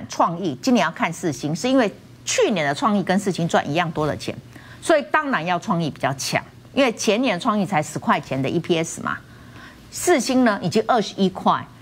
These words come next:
所以到二十六、二十八之间的二零二二年，啊，当然创意成长性强，但是到了二零三、二三年呢，是世芯哦，而且细资产里面第一季营收淡季不淡的是世芯啊，哈，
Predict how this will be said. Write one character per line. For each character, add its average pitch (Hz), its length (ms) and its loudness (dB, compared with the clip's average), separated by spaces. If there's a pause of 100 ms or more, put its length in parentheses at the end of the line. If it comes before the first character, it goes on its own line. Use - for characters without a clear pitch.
所 359 160 2
以 339 60 0
到 - 120 0
二 339 140 2
十 262 140 0
六、 294 160 4
二 277 120 2
十 277 120 -8
八 247 260 2
之 233 180 -6
间 233 360 0 (300)
的 190 80 4
二 - 180 0
零 180 180 -4
二 262 160 2
二 220 120 0
年， 127 340 -6
啊， - 100 0
当 381 180 0
然 202 140 -2
创 226 180 0
意 202 60 2
成 170 160 -4
长 131 140 -2
性 156 200 -4
强， - 220 -6 (380)
但 359 120 4
是 349 60 -8
到 381 160 2
了 226 80 -2
二 180 140 2
零 214 120 0
三、 233 340 -2
二 320 180 2
三 262 320 -2
年 - 200 -8
呢， - 140 -4 (300)
是 - 200 0
世 202 200 0
芯 160 260 0
哦， 127 120 0 (160)
而 233 100 4
且 269 160 0
细 - 240 2
资 262 160 -2
产 214 160 0
里 151 60 -4
面 156 220 0
第 240 240 2
一 226 60 2
季 208 360 -2
营 170 180 4
收 202 200 4
淡 196 200 0
季 165 120 -2
不 139 140 -6
淡 143 220 -2
的 107 120 -10
是 - 180 -2
世 135 220 -2
芯 117 260 -4
啊， - 140 -6
哈， - 160 0